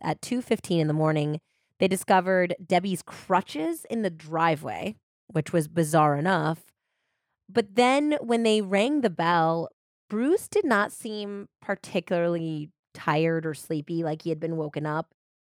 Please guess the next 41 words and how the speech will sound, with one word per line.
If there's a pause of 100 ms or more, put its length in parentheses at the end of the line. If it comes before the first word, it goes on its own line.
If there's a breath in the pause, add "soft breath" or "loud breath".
(180)
And
then
he
also
didn't
seem
particularly
worried
about
his
wife's
whereabouts. (720)
He
said (120)
Debbie
had
gone
to
the
grocery
store
around
midnight. (640)
When
the
police
told
him
that
it
seemed
as
though
she
had
been
in
a
fatal
car
accident,